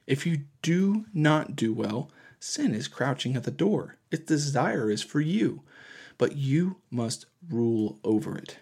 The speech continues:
Cain spoke to Abel, his brother, and when they were in the field, Cain rose up against his brother and killed him. Then the Lord said to Cain, "Where's your brother?" He said, "I don't know.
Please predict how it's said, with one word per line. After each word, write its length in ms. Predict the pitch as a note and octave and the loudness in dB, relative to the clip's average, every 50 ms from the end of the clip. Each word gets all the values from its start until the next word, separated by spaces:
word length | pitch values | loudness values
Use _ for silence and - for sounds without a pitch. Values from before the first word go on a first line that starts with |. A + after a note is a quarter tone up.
| - _ _ _ _ _ _ _ _ _ _ _ _ _ _ - | -20 _ _ _ _ _ _ _ _ _ _ _ _ _ _ -2
Cain 220 | - C#3+ C#3+ C#3 | 2 4 4 4
spoke 300 | C3+ - - A#2+ A2 G#2+ | 4 2 0 0 0 0
to 100 | A#2+ G2 | -2 -4
Abel, 420 | F#2+ A2+ A2+ G#2+ A2+ A2+ G2+ - - - | -2 -4 -4 -4 -4 -4 -6 -8 -10 -12
his 120 | A2 A2+ | -10 -6
brother, 360 | - A2+ G#2+ G#2 G#2 A2+ - - - - - - - - - - - - | -2 -2 -2 0 -2 -4 -6 -10 -16 -20 -20 -20 -20 -20 -20 -20 -12 -6
and 160 | - B2 B2 A#2+ | -2 0 0 2
when 180 | A#2+ A#2 A#2+ | 0 0 0
they 160 | A#2+ A#2+ C3+ | 2 2 4
were 140 | C#3+ D3 C#3+ | 4 4 4
in 80 | C3+ B2 | 4 2
the 80 | A2+ | 0
field, 480 | A2 - - A2+ A2+ G#2+ G#2+ G#2+ G#2+ - - - | -2 -4 -4 -4 -2 -2 -2 -2 -4 -6 -10 -14
Cain 340 | - - C#3 C3+ C3+ C3 B2+ | -6 -2 0 2 2 0 0
rose 280 | B2+ A#2+ A#2 B2 A#2 | -2 -2 0 0 0
up 160 | A#2+ G#2+ G#2+ - | 0 0 -2 -4
against 420 | G2 - G#2+ G#2+ G2+ - - - | -6 -4 -4 -4 -2 -4 -6 -6
his 140 | - A2+ A2 | -6 -6 -6
brother 380 | - - G#2 G2+ G2+ F#2+ F2+ - _ - - - - - - _ _ _ _ _ - | -4 -4 -4 -2 -2 -4 -6 -10 _ -20 -20 -20 -20 -20 -20 _ _ _ _ _ -4
and 320 | A2+ G#2+ G#2 G2+ G#2 - - _ - | -2 -2 -2 -2 -4 -6 -12 _ -18
killed 340 | - - B2 A2+ G2+ - - | -8 -4 -4 -4 -4 -4 -8
him. 220 | - - - - _ _ _ _ _ _ _ _ _ _ _ _ - - - _ _ _ _ - - - _ - | -12 -12 -14 -18 _ _ _ _ _ _ _ _ _ _ _ _ -20 -20 -20 _ _ _ _ -20 -20 -20 _ -8
Then 160 | - B2 A#2 | -6 -4 -2
the 60 | A2 | -2
Lord 420 | A2 A2 A#2 B2+ C#3 D3 C#3+ C#3+ C#3 | -2 0 2 4 4 6 4 4 2
said 200 | - C3 B2 A#2+ | 0 0 0 0
to 80 | A#2 | -2
Cain, 400 | A2 - A#2+ A2 G#2+ G#2+ A2 C3 - _ _ _ _ _ _ _ _ _ _ _ _ _ _ _ _ _ - | -4 -4 -4 -4 -4 -4 -4 -6 -10 _ _ _ _ _ _ _ _ _ _ _ _ _ _ _ _ _ 0
"Where's 180 | D3 C#3+ C#3 | 2 2 2
your 80 | C#3 A#2 | 2 2
brother?" 360 | B2 D3 E3+ C#3 - - - - _ _ _ _ _ _ _ _ _ _ _ _ | 2 2 2 0 -2 -6 -14 -20 _ _ _ _ _ _ _ _ _ _ _ _
He 140 | - - | -10 -8
said, 240 | B2 - A#2 A2+ - | -8 -6 -6 -4 -2
"I 100 | A#2+ B2+ | 0 0
don't 140 | G#3 F#3+ G#2+ | 2 2 0
know. 260 | - - G#2+ - - | -2 -6 -8 -12 -12